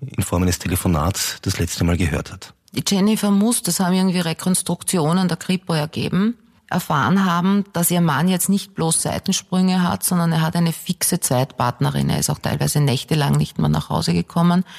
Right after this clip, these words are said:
Speaker 2: Sie hat den Namen dieser Frau erfahren. Sie hat gewusst, dass er mit dieser Frau quasi ein, ein völliges Doppelleben führt. Da dürfte sie den Entschluss gefasst haben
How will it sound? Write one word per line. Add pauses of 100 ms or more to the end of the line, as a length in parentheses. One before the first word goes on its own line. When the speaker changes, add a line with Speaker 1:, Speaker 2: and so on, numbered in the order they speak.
(260)
Speaker 2:
Sie
hat
den
Namen
dieser
Frau
erfahren.
Sie
hat
gewusst,
dass
er
mit
dieser
Frau (720)
quasi
ein, (340)
ein
völliges
Doppelleben
führt. (460)
Da
dürfte
sie
den
Entschluss
gefasst
haben